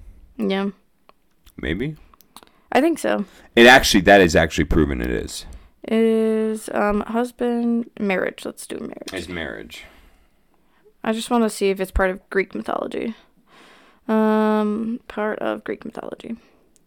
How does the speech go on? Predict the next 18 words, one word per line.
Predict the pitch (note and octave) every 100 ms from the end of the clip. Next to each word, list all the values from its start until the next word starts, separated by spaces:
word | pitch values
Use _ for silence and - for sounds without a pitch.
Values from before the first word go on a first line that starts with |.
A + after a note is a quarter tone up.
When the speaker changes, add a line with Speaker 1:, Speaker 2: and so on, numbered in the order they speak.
| - - - - - - _ _ _ _ _ _ _ _ _ _ _ _ _ _ _ _ _ _ _ _ _ _ _ - _ -
Speaker 1:
Uh, | B3+ B3+ B3 B3 A#3+ A#3+ A#3 A#3
marriage | A3+ G#3+ C4+ D4
in | C4 B3 -
ancient | A3 B3+ C4+ A#3+ A#3 A#3 A3+
Greece | - F#3+ F#3 F#2 - - - - - - - - - - - - - - _ _ _ _ - - - - _ -
had | A3+ A3+
less | C4
of | B3
a | B3
basis | A3 G#3+ A3 G#3+
in | G#3
personal | G#3+ G#3 G#3
relationships | G3 F#3 F#3+ F#3+ F#3 F#3+ F3+
and | - F#3+
more | G3 G#3 A3
in | - F#3+
social | - A#3 A#3 B3
responsibility. | A3+ A3+ G#3+ G#3 - F#3+ F#3 E3+ - A3